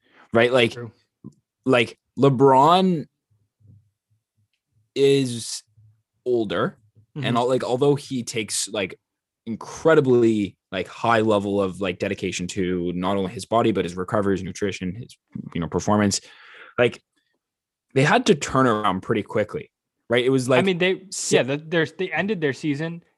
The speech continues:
Speaker 2: and started their season while we were still in first semester, right? That's
Speaker 1: Hundred percent.
Speaker 2: crazy.
Speaker 1: Like,
Speaker 2: Yeah.
Speaker 1: like, and, like, the bubble wasn't easy because they had to ramp down during
Speaker 2: Mm-hmm.
Speaker 1: lockdown, right?
Speaker 2: Mm-hmm.
Speaker 1: During,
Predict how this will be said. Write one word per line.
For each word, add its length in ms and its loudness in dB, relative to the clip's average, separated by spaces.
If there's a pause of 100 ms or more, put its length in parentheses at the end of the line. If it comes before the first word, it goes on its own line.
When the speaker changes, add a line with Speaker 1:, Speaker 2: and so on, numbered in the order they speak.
Speaker 2:
and 160 -2
started 300 -2
their 140 -2
season 340 -4
while 160 2
we 100 0
were 80 0
still 240 -4
in 160 -8 (260)
first 240 -2
semester, 440 -6 (180)
right? 240 -8 (400)
That's 180 -2
Speaker 1:
Hundred 20 -2
percent. 240 -2
Speaker 2:
crazy. 180 -20
Speaker 1:
Like, 140 -2
Speaker 2:
Yeah. 80 -10 (500)
Speaker 1:
like, 300 -2 (760)
and, 100 0
like, 220 0 (100)
the 160 0 (880)
bubble 260 0
wasn't 340 -2 (240)
easy 420 -2
because 840 -6 (760)
they 500 0
had 300 -4
to 460 -2 (240)
ramp 340 -4
down 320 -2 (440)
during 240 -2
Speaker 2:
Mm-hmm. 160 -2
Speaker 1:
lockdown, 320 -10 (300)
right? 180 2
Speaker 2:
Mm-hmm. 100 -8
Speaker 1:
During, 560 -2